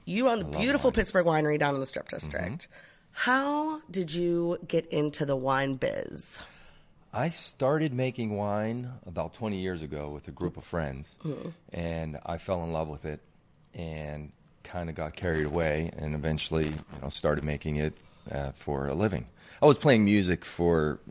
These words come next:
Speaker 2: uh, full time for years and years.
Speaker 1: A couple bands some people <clears throat> might have heard of, um, Buzz Poets,
Speaker 2: Yeah.
Speaker 1: Brownie Mary. So
Speaker 2: Oh, yeah.
Speaker 1: you were, you are, you are,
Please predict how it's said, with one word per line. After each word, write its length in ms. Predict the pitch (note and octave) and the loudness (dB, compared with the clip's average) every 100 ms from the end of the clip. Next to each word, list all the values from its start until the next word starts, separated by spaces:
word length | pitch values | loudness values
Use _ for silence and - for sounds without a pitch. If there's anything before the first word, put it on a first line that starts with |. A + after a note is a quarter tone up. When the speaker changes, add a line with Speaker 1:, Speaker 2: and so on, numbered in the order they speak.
| - | -2
Speaker 2:
uh, 180 | E2+ - - - - | 0 -2 -4 -6 4
full 160 | G2+ | 4
time 300 | - F2 D#2 | 6 4 4
for 320 | D2 D#2+ D2 C#2+ - - - | 2 0 0 -2 -14 -16 -6
years 280 | E2 C#2+ | -4 -2
and 100 | D2 | -2
years. 300 | C#2+ C#2 C#2+ - | -2 -2 -4 -4
Speaker 1:
A 80 | A3 | -2
couple 320 | - E4 B3+ | 4 4 6
bands 320 | G3+ E3+ E3 - | 4 4 4 -4
some 220 | - E3+ | 0 4
people 220 | F3+ D#3+ | 4 4
<clears throat> 240 | D3+ D3+ D#3 | 4 8 10
might 160 | D#3 | 12
have 120 | C#3+ C3+ | 10 8
heard 200 | C#3+ A2+ | 6 8
of, 340 | G2 C3+ C#3+ | 6 4 4
um, 500 | - C3+ B2+ C3 C3+ - - - | 6 8 8 4 -4 -10 -16 2
Buzz 260 | C3 B2 - | 2 2 0
Poets, 720 | C#3 B2+ B2+ B2 A#2+ A#2+ - | 0 0 0 -2 -4 -6 0
Speaker 2:
Yeah. 140 | D3+ | 2
Speaker 1:
Brownie 260 | D#3+ D3 D3 | 6 6 8
Mary. 580 | D3 C#3+ C#3 C3 C3 D3 | 6 6 6 4 4 2
So 140 | D3 D3+ | 4 6
Speaker 2:
Oh, 40 | |
yeah. 140 | F#3+ F3 | 8 8
Speaker 1:
you 60 | |
were, 80 | D#3 | 6
you 180 | F3+ F#3 | 6 8
are, 100 | F#3 | 8
you 140 | A3 | 10
are, 120 | F#3+ | 8